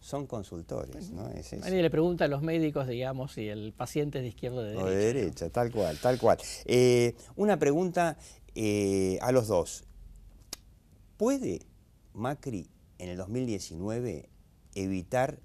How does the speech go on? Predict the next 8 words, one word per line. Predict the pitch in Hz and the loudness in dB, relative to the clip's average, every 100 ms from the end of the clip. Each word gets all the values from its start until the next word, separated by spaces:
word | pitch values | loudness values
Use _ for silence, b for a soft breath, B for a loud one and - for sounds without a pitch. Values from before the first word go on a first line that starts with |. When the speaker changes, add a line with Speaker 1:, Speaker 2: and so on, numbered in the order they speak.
| - - | -20 -16
Speaker 1:
hablar | 85 85 101 110 127 - - - - - | -12 -8 -2 0 0 -6 -20 -20 -20 -20
del | 87 85 82 | -14 -12 -6
tema | 120 117 | -4 -4
económico | 90 87 104 117 104 - | -4 -6 -4 -4 -6 -10
en | 90 92 | -8 -8
donde | 92 92 92 - - | -6 -4 -6 -8 -14
hasta | 107 - - | -14 -12 -4
ahora | 107 143 151 | -2 0 -2